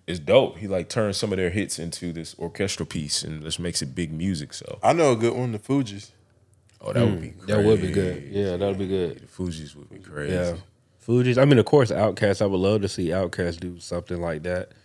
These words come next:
Speaker 3: Um,
Speaker 1: Like,
Speaker 3: you
Speaker 1: who needs, who needs that classical suite?
Speaker 3: See, I'm trying to think of, like, when, when Jeezy and Rick Ross did it, I thought that was perfect because
Speaker 1: Yeah.
Speaker 3: you would have never thought of that,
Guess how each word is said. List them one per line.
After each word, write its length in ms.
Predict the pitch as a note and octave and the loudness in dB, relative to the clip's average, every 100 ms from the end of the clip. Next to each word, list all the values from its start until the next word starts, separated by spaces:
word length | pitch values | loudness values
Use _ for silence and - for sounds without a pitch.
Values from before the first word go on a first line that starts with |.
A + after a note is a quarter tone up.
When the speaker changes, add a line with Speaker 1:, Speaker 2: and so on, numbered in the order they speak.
| _ _ _ _ - | _ _ _ _ -4
Speaker 3:
Um, 920 | F2 F2 E2+ D#2+ D#2 D2 - G1+ - _ _ _ _ _ _ _ _ _ _ _ _ _ _ _ _ _ _ _ _ _ _ _ _ _ _ _ _ _ _ - | -2 -2 -2 -2 -2 -4 -8 -18 -20 _ _ _ _ _ _ _ _ _ _ _ _ _ _ _ _ _ _ _ _ _ _ _ _ _ _ _ _ _ _ -8
Speaker 1:
Like, 120 | D2 | -2
Speaker 3:
you 80 | F#3+ | 2
Speaker 1:
who 100 | C#3 | 4
needs, 340 | A#2+ A2+ G2 | 4 4 2
who 240 | - C3+ C3 | 0 2 2
needs 880 | G2+ G#2 G2+ F#2+ D#2+ - - - - _ _ _ _ _ _ _ - | 4 4 4 2 2 2 0 -6 -12 _ _ _ _ _ _ _ -8
that 160 | D2 | -8
classical 560 | - - E2 - D2 B1 | -6 -2 -2 -2 -4 -8
suite? 460 | - - C2+ C#2 - _ _ | -6 -6 -6 -10 -12 _ _
Speaker 3:
See, 200 | - - | -2 4
I'm 120 | E3 G3 | 6 6
trying 240 | A#3+ G3+ | 6 6
to 80 | D#3 | 4
think 260 | D#3+ D3+ | 2 0
of, 120 | C#3 B2+ | 2 4
like, 180 | C3 | 4
when, 280 | G2+ C3+ G2+ | 4 4 4
when 280 | B2 A#2+ A2+ | 4 4 4
Jeezy 540 | F#2 B2+ E3 D3 D#3+ D3 | 4 6 6 6 4 4
and 240 | A#2 G#2 | 4 4
Rick 160 | A2+ A#2+ | 4 4
Ross 340 | A2+ A#2+ C3 - | 4 6 4 2
did 240 | B2+ C3+ | 2 4
it, 60 | A2+ | 4
I 120 | G#2+ A2+ _ G2+ | 2 0 _ 0
thought 160 | G#2 | 0
that 100 | G2+ | 2
was 140 | F2+ - | -2 -4
perfect 480 | - A#2 G#2+ D#2 | 2 4 4 -2
because 280 | D2 - G2 E2+ | -6 -4 -2 0
Speaker 1:
Yeah. 140 | E2 | 2
Speaker 3:
you 120 | A#2+ | 4
would 140 | A2+ A2+ | 6 6
have 100 | G#2 | 4
never 220 | G#2 F2 | 2 0
thought 460 | D#2+ - G#2+ F#2+ - | 0 4 4 4 0
of 180 | F2 | -8
that, 240 | E2 C#2+ | -6 -6